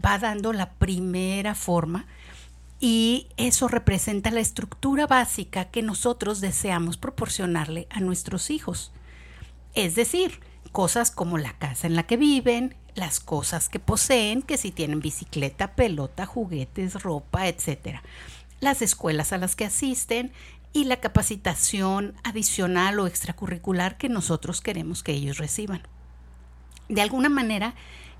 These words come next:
comenzamos a hacer esas líneas a darles forma, a planearlas a detalle,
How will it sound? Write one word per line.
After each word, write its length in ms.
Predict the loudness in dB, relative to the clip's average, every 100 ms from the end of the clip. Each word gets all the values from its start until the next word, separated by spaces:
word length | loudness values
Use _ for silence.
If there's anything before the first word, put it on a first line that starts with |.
| -10
comenzamos 760 | 0 2 2 2 4 4 4 4
a 100 | 4
hacer 300 | 4 0 -2
esas 400 | -2 -2 -4 -2
líneas 800 | 0 2 2 4 4 2 0 -10 -20 -20 -4
a 160 | -2 2
darles 440 | 0 0 -2 -4
forma, 640 | 2 2 4 2 2 0 -2 -14 -6
a 140 | -2
planearlas 680 | 0 2 4 4 2 0 0
a 60 | -2
detalle, 760 | -2 -2 0 0 0 -4